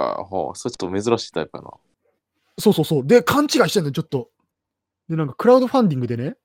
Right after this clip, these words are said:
Speaker 1: クラウドファンディング？
Speaker 2: 写真集作るっつって。最近、ぶち上げてんだけど。
Speaker 1: ちょっと新手な西野みたいになってるな。
Speaker 2: そうなんよ。すごいのよ。写真集売るらしい。クラウドファンディングで。
Speaker 1: え、それ
Speaker 2: いくらだと思う？写真集。値段。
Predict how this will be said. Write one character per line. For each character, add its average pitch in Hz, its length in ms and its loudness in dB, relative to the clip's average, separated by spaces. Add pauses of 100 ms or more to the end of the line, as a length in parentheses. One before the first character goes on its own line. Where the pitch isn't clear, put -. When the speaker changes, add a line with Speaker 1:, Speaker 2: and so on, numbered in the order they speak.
Speaker 1:
ク - 180 0
ラ 196 80 6
ウ 185 60 6
ド 170 80 4
フ 170 80 -4
ァ 165 60 0
ン 151 40 -4
デ 131 60 -4
ィ - 20 -6
ン 90 60 -10
グ？ 78 100 -12 (260)
Speaker 2:
写 - 200 0
真 254 160 4
集 156 100 -2
作 - 180 -8
る 131 80 -2
っ - 40 -4
つ - 140 -18
っ - 20 -20
て。 - 200 -14 (720)
最 151 160 -2
近、 131 280 -8
ぶ 156 160 -2
ち 190 80 2
上 165 60 4
げ 151 60 2
て 127 100 -6
ん - 20 -8
だ 110 80 -8
け 113 80 -12
ど。 117 200 -8 (200)
Speaker 1:
ち - 180 -16
ょ 120 40 -14
っ - 20 -18
と 76 180 -2
新 127 220 4
手 131 160 -4
な 123 120 0
西 120 320 -8
野 95 100 -6
み 76 60 -16
た 71 100 -10
い - 20 -8
に 58 80 -14
な - 60 -12
っ - 100 -16
て - 120 -20
る - 60 -16
な。 - 80 -20 (840)
Speaker 2:
そ - 180 -10
う - 20 -6
な 104 80 -10
ん 104 120 -12
よ。 113 120 -18 (340)
す - 220 -4
ご 160 160 6
い - 20 -2
の 113 60 -4
よ。 101 60 -8
写 - 180 2
真 247 160 4
集 139 100 -2
売 127 60 -4
る 127 80 -2
ら 131 80 -4
し - 80 -14
い。 110 120 -12 (140)
ク - 80 -10
ラ 127 60 -4
ウ 123 40 -4
ド 113 40 -8
フ 123 80 -10
ァ - 20 -10
ン 107 40 -10
デ 110 40 -12
ィ 107 40 -14
ン - 20 -14
グ 104 80 -14
で。 107 80 -18 (400)
Speaker 1:
え、 113 60 -10
そ - 160 -2
れ 135 120 0
Speaker 2:
い 240 80 -4
く 262 80 6
ら 175 60 6
だ 123 100 0
と 123 60 -6
思 117 80 -6
う？ - 20 -10
写 123 120 -6
真 139 120 -6
集。 104 220 -12 (520)
値 123 100 -10
段。 117 180 -10